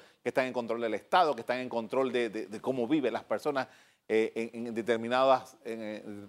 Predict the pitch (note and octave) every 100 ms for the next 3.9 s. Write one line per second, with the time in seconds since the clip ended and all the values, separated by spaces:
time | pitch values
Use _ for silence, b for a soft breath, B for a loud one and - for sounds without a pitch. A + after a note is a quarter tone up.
0 | - A#2+ A2 A2+ C3 B2 A3+ D3+ F#2+ -
1 | - b b b _ A2+ - F#3+ G3+ -
2 | - D3+ B2 F#3+ F3+ D3 B2+ B2+ A#2 C3+
3 | C3 - A2 - C#3 B2+ A#2+ B2 A#2